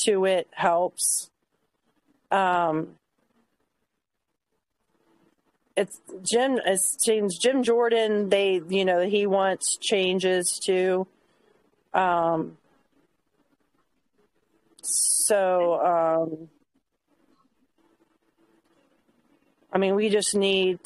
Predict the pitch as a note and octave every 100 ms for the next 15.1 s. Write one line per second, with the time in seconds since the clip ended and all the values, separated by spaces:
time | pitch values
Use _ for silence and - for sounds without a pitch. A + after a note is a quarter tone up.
0 | - G3 F#3 F3 E3+ E3+ E3 E3 D3+ _
1 | _ - F#3+ B3 A#3+ G3 F#3+ G3 G3 E3+
2 | E3+ - G3 F#3+ F#3 E3+ F3 E3+ E3+ E3
3 | E3+ _ _ _ _ - _ _ _ _
4 | - F#3+ G3 F#3+ F#3 F#3 E3+ F#3 F3+ F#3
5 | - G3+ F#3+ F3+ F#3+ F3+ F3+ F3+ F#3 -
6 | F3 F3+ F3 - F#3 E3+ E3+ F3 - -
7 | F3+ G3 F#3 - E3+ E3 D3+ D3 D3 D#3+
8 | D#3 D3+ D#3+ E3 E3 D3 D3 - _ -
9 | E3+ D3+ C#3+ E3 E3 E3 E3 E3 D#3+ F3
10 | F3 E3 D#3 E3 D#3+ D3+ F3 F3 F#3 D#3+
11 | C3 D3+ - - - _ - - G3 F#3+
12 | D#3 D#3+ E3+ E3+ D#3 C#3+ D3+ - _ _
13 | _ _ _ _ _ _ _ _ _ _
14 | _ _ _ F#3 F3 E3+ E3 D3+ D#3+ F3